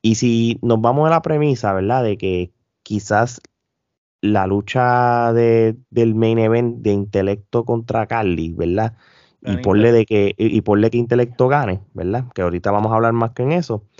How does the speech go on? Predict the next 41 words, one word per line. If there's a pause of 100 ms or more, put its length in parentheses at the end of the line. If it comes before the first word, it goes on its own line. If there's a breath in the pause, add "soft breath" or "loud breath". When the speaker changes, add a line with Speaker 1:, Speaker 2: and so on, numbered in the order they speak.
(280 soft breath)
Speaker 1:
Pero
tú
necesitas,
tú
necesitas
traerle
Intelecto
más
contrincante (400 soft breath)
y,
y
luchadores
que,
que,
Speaker 2:
Como
Speaker 1:
que,
Speaker 2:
Nian. (240)
Speaker 1:
que,
que
peguen (380 soft breath)
con
el
físico
de
Intelecto (300)
o
con,
con
el,
la,
la
lu-,
el,
el
estilo
de
lucha. (100)
Y,
y
Nian
es